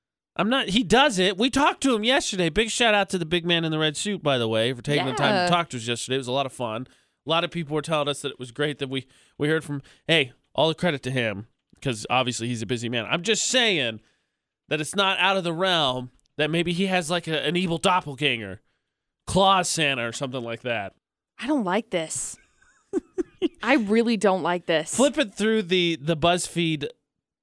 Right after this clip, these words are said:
Speaker 1: picture list of the most terrifying decorations, I think we can agree the biggest problem is most of them are just old.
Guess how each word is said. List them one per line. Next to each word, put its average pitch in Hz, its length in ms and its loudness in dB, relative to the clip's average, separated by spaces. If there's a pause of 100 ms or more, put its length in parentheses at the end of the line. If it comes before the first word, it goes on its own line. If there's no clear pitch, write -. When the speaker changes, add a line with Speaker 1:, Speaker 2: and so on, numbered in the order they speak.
(280)
Speaker 1:
picture 208 480 0
list 196 580 -2 (520)
of 143 340 2
the 135 640 0 (200)
most 139 320 0
terrifying 151 500 2
decorations, 147 560 0
I 156 60 0
think 269 340 0
we 220 140 -2
can 202 140 0
agree 151 420 0
the 147 180 -4
biggest 233 400 -2
problem 180 260 2
is 156 100 -2
most 151 260 0
of 185 80 -2
them 180 100 -4
are 151 60 -2
just 143 260 -6
old. 135 480 -4